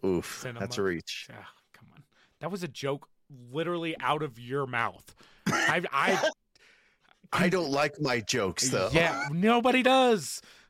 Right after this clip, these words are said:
Speaker 2: Just <laughs> I had a little flavor to it. Maybe coming out of my mouth, it sounds better. Did not. I love your jokes. Like, <laughs> what am I talking about? <laughs> It's one of my favorite parts. Just throw out these softballs. Figured I'd give you one.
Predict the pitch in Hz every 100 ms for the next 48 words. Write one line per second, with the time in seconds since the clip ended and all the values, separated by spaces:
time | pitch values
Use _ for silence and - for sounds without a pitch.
0 | _ _ _ - 180 185 165 160 240 254
1 | - 226 160 185 202 208 196 208 220 196
2 | 190 185 156 139 175 196 190 185 180 170
3 | 165 165 160 151 143 147 135 123 120 107
4 | - - - _ _ 165 147 123 101 -
5 | - 131 123 110 98 98 - - - -
6 | - - - 175 - 165 - - 151 -
7 | 160 139 - 120 - 110 95 - - -
8 | - 170 _ _ 269 - 359 - 392 170
9 | 185 160 - 392 156 143 - 151 - 117
10 | - - - _ _ _ _ _ _ -
11 | - _ _ - 123 123 120 120 - 120
12 | 120 - 104 101 - 113 113 110 120 107
13 | 110 107 110